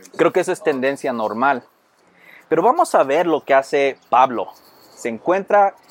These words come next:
en Atenas sin planearlo. ¿Cuál es su prioridad? Y quiero decir un poquito sobre la ciudad de Atenas. En ese tiempo es el centro cultural, es un centro intelectual del mundo griego.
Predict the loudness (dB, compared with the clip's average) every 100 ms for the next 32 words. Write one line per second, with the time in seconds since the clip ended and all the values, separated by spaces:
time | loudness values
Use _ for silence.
0 | -8 -4 -4 -2 -4 -2 -4 -4 -12 -10
1 | -4 -4 -2 -2 0 -2 -2 _ _ _
2 | _ -6 -2 -2 -4 -10 -4 -2 -2 0
3 | -2 -2 _ -20 _ _ -18 -16 -16 -14
4 | -6 0 2 2 -2 -4 -6 -4 -6 -6
5 | -2 0 0 -2 0 0 2 2 0 -2
6 | -2 2 2 2 0 0 -2 -4 -4 -6
7 | -12 -18 -8 -2 -2 -4 -6 -4 -2 0
8 | 0 0 -2 -4 -4 -4 -2 -4 -6 -8
9 | -6 -2 -2 -4 -12 -12 0 0 2 -2
10 | -2 -4 -4 0 4 4 0 -6 _ _
11 | -8 -6 -4 -2 -2 -2 -2 -2 -2 -8
12 | -8 -8 -8 -6 -6 -6